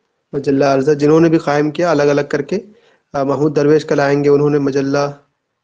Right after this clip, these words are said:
करमल बनाया था, मजल्ला करमल उनका अपना था, इनका मजल्ला अर्ज़ा है, अ, हमज़ा से। और, और किनका था वो? मारूफ रुसाफी का क्या था? जरीदा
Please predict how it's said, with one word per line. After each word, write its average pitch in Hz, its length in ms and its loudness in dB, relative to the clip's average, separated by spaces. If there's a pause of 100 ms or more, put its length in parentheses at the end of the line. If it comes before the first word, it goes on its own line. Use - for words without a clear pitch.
(120)
करमल 147 300 -2
बनाया 139 340 0
था, 135 300 -14 (100)
मजल्ला 143 260 -2
करमल 139 320 -4
उनका 139 220 -6
अपना 135 260 -4
था, 135 260 -12
इनका 139 260 -6
मजल्ला 139 340 0
अर्ज़ा 135 360 0
है, 135 160 -2 (720)
अ, 156 40 -12
हमज़ा 131 380 -4
से। 135 300 -6 (540)
और, 139 340 0 (640)
और 147 180 -4
किनका 151 280 -4
था 165 180 -6
वो? 165 160 -2
मारूफ 143 380 -2
रुसाफी 147 360 -4
का 156 80 -4
क्या 160 200 -2
था? 170 120 -6
जरीदा 156 340 -2